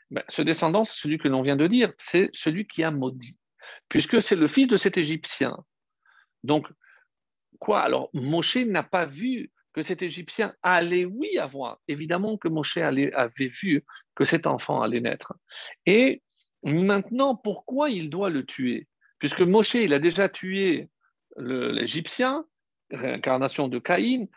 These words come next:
mais il n'a pas fini, puisque cet Égyptien a encore eu un descendant, c'est ce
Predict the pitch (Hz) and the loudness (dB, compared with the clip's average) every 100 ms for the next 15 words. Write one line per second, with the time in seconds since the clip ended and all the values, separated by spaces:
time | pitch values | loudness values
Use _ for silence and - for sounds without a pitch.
0 | - _ 139 185 170 165 190 160 226 254 | -20 _ 0 0 0 0 -2 -4 -6 -6
1 | 370 247 _ 196 - - 240 277 202 190 | -6 -8 _ -8 -6 -2 2 2 2 0
2 | 180 175 160 165 226 202 - 190 185 190 | -4 -4 -6 -4 -2 -2 -2 2 2 2
3 | 185 226 190 - 202 147 120 135 247 254 | 0 -4 -4 -8 -6 -6 -4 -2 -2 -4
4 | _ _ _ - 214 - 165 170 | _ _ _ 0 0 0 0 0